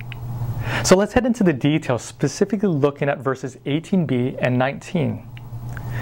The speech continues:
You know, a Bible scholar named Wayne Grudem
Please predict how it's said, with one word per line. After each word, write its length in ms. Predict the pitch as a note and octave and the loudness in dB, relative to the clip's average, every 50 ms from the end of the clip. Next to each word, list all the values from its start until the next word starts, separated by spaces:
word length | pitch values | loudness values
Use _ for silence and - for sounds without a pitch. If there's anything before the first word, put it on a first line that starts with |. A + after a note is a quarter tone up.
| - - - - - | -2 -2 0 4 6
You 60 | E3 | 6
know, 60 | D#3 D3 | 6 6
a 20 | |
Bible 300 | - D3+ D3+ D3+ E3 D#3 | 4 2 0 2 0 -2
scholar 400 | - - - D#3+ C#3+ C3+ C#3 C3+ | -4 -2 2 2 2 2 2 0
named 320 | C3 C3+ C3 B2+ B2 B2 | 0 0 0 0 2 2
Wayne 260 | B2 C3+ C#3 C#3+ C#3 B2+ | 2 2 2 0 0 0
Grudem 600 | B2 B2+ B2 C3 C3+ C#3+ C3+ A#2 G#2 A2 A#2 | 0 0 2 2 2 2 2 0 -2 -4 -6